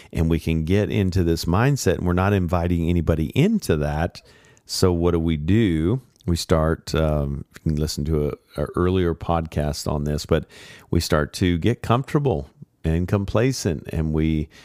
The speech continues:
start to get a little bit confused in that place because we're not inviting God and others into that, and the shame starts to play out. And then we start to make compromises,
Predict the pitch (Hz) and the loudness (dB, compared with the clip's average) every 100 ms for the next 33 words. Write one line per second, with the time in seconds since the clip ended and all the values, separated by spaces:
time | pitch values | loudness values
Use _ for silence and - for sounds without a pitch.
0 | - - - - 85 - - 90 87 82 | -20 -16 -4 0 0 0 0 2 2 0
1 | 80 90 76 78 87 98 104 104 - 104 | 0 0 2 2 4 2 2 0 0 -2
2 | 90 - 98 113 123 107 98 87 - - | -2 -2 2 2 2 0 0 0 -2 -2
3 | 78 87 - - 85 82 82 87 101 90 | 0 0 -2 -2 0 0 0 0 0 0
4 | 85 85 80 80 82 82 71 78 78 76 | 0 0 -2 0 0 0 0 0 -2 -4
5 | - 123 165 143 80 69 67 98 - - | -2 0 0 -2 -2 -2 -2 -4 -4 -4
6 | 76 76 - 82 90 90 82 85 80 - | -4 -4 -2 -2 0 -2 -2 -2 -2 -6
7 | - - 82 82 71 95 - - - - | -4 0 2 0 0 0 -2 -14 -20 -20
8 | - - - 92 92 92 92 90 87 - | -20 -20 -4 0 2 2 2 0 -2 -2
9 | 87 87 - 80 78 - 76 69 - - | 0 0 0 0 0 -2 -2 -2 -4 0
10 | 131 165 190 190 190 175 185 175 160 | 0 0 -2 0 0 0 0 0 -2